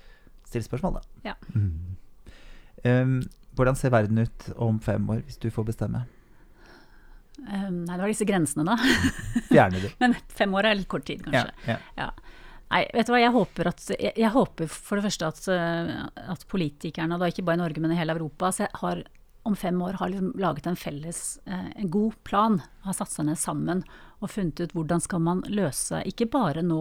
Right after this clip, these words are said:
Speaker 2: den strømmen av flyktninger man ser som kommer fra Syria, fra Afghanistan,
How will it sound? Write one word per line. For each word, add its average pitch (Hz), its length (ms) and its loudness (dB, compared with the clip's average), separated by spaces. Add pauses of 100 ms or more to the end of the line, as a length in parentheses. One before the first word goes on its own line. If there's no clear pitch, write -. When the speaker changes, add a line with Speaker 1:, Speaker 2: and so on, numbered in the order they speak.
(120)
Speaker 2:
den 160 280 0
strømmen 147 400 -4
av 165 80 -4
flyktninger 165 400 -2
man 165 140 -2
ser 175 320 0 (320)
som 185 100 -6
kommer 175 400 -4
fra 190 140 -6
Syria, 175 420 0
fra 196 160 0
Afghanistan, 175 560 0